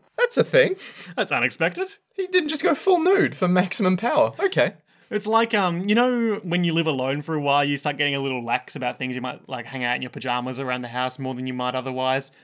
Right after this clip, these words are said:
Speaker 1: Is that him?
Speaker 2: Well, y-, Dio, having spent a hundred years <laughs> at bo-, at the bottom of the ocean, has really just let his social mores go.
Speaker 1: And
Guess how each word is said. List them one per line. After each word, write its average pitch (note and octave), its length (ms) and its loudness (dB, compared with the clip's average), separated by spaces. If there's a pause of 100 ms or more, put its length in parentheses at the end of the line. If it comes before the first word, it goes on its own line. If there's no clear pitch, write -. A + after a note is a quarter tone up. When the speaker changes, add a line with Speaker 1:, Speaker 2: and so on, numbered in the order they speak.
(120)
Speaker 1:
Is C3 100 -8
that C#3+ 160 0
him? B2 300 -6 (280)
Speaker 2:
Well, E3+ 140 -10
y-, D#3 180 -6
Dio, D#3+ 360 -2
having D#3+ 280 -2
spent D#3 260 -8
a D3 40 -6
hundred D3+ 320 -4
years D#3+ 320 -2
<laughs> - 0 -
at E3 60 -8
bo-, - 180 2
at D3+ 140 -8
the D#3 40 -10
bottom D#3+ 280 0
of C3+ 100 -2
the C#3+ 120 -2
ocean, C#3 420 -4 (240)
has E3+ 160 -6
really F3+ 180 -2
just C#3 160 -8
let C3+ 160 -6
his C3 80 -6
social C3+ 320 -6
mores C3 480 -4
go. C#3 140 -6
Speaker 1:
And C#3+ 180 0